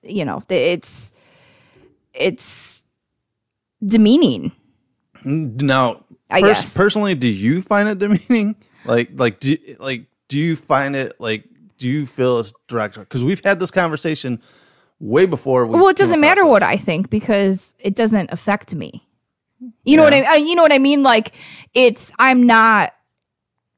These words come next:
Speaker 1: it, you know what I mean? I don't have a big black cock.
Speaker 2: Yeah, but we debated on whether we were gonna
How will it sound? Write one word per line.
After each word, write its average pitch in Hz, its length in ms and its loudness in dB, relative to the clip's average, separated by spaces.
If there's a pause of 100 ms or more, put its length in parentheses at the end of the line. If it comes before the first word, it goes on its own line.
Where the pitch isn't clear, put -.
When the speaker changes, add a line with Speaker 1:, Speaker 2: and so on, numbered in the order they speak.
(1000)
Speaker 1:
it, - 340 0
you 254 140 0
know 240 60 2
what 214 100 4
I 202 40 2
mean? 202 240 2
I 185 140 2
don't 208 140 0
have 175 600 0 (140)
a 180 40 -6
big 165 180 -2
black 147 200 -4
cock. - 320 -6 (160)
Speaker 2:
Yeah, 240 140 2
but 117 220 -2
we 143 460 -2 (120)
debated 131 480 -2
on 110 220 -8
whether 117 240 -6
we 104 200 -8
were 98 180 -16
gonna 104 280 -16